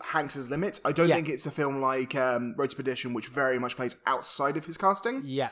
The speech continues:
Speaker 2: or, or
Speaker 1: Um,
Speaker 2: like Lady Killers <laughs> or some shit like that.
Speaker 1: Yes, wh-
Speaker 2: Um,
Speaker 1: which, which were like, well, even Lady, even Lady Killers to some extent is like
Speaker 2: It's, it's overtly
Speaker 1: it's,
Speaker 2: silly.
Speaker 1: it's, it's silly. So, like, in that end, it fits a little bit into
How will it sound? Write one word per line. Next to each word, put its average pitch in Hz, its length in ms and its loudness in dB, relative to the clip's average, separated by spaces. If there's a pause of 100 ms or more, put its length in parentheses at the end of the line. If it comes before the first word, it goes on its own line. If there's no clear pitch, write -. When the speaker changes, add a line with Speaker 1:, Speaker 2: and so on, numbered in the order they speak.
(140)
Speaker 2:
or, 151 320 6
or 143 400 8
Speaker 1:
Um, 143 40 4
Speaker 2:
like 139 220 2
Lady 131 380 0
Killers 131 440 0
<laughs> - 40 -16
or 196 60 4
some 165 220 2
shit - 220 0
like - 260 -4
that. 143 260 0 (340)
Speaker 1:
Yes, - 260 8
wh- - 40 2 (120)
Speaker 2:
Um, - 80 4
Speaker 1:
which, - 160 -2 (260)
which 185 240 0
were 175 160 6
like, 160 260 2
well, 220 120 2
even 262 160 2
Lady, 220 300 2
even 233 220 2
Lady 190 200 4
Killers 170 280 0
to 160 60 -4
some 165 180 -2
extent 151 300 -2
is 135 140 -6
like 110 360 -4 (520)
Speaker 2:
It's, 156 260 0
it's 170 160 2
overtly 156 540 6
Speaker 1:
it's, 120 100 -2
Speaker 2:
silly. 165 280 4
Speaker 1:
it's, 180 160 2 (680)
it's - 180 -2
silly. 123 460 4
So, 170 180 4
like, 170 260 2
in 185 120 2
that 196 200 6
end, 196 140 4
it 175 120 2
fits - 360 0
a 160 60 6
little 185 400 8
bit 165 180 8
into 160 180 0